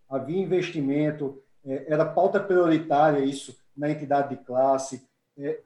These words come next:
não, nós não tínhamos normas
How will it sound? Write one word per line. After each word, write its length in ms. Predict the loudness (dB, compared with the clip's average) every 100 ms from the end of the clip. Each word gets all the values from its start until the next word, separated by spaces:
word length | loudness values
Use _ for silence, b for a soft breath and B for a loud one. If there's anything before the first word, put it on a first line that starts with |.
| _
não, 360 | -4 -2 -2 -6
nós 420 | -8 0 2 2 -2
não 160 | -2
tínhamos 580 | -4 -2 -2 -2 -6 -16 -6
normas 720 | 2 4 4 2 -2 -6